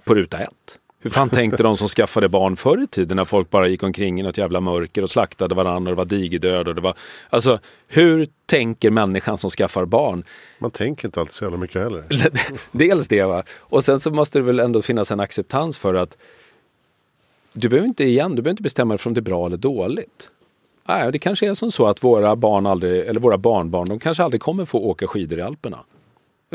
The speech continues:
Speaker 1: Det kanske är så. Ja, men de kanske har någonting som de...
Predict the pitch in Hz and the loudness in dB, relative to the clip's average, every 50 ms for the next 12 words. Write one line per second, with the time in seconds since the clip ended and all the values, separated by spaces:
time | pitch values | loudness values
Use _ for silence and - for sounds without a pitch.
0 | 147 - - - 156 151 151 151 196 196 - 190 233 - - 76 - - _ _ | -12 -12 -10 -4 0 2 4 4 4 4 4 2 0 0 -2 -6 -8 -12 _ _
1 | _ _ _ _ _ _ - - - - - _ _ - 135 123 123 170 175 156 | _ _ _ _ _ _ -20 -20 -20 -20 -20 _ _ 0 0 0 0 0 0 0
2 | 165 147 117 127 127 165 175 147 - - 214 196 - - 196 147 123 117 107 110 | 0 2 2 0 0 0 -2 -2 -2 -2 -2 0 0 0 0 0 2 2 0 0
3 | - 110 98 98 92 82 - - - - _ - _ _ - - - 151 135 117 | 0 -2 -2 -2 -2 -6 -10 -16 -20 -20 _ -20 _ _ -2 0 0 2 4 4
4 | 127 143 185 202 | 4 4 2 0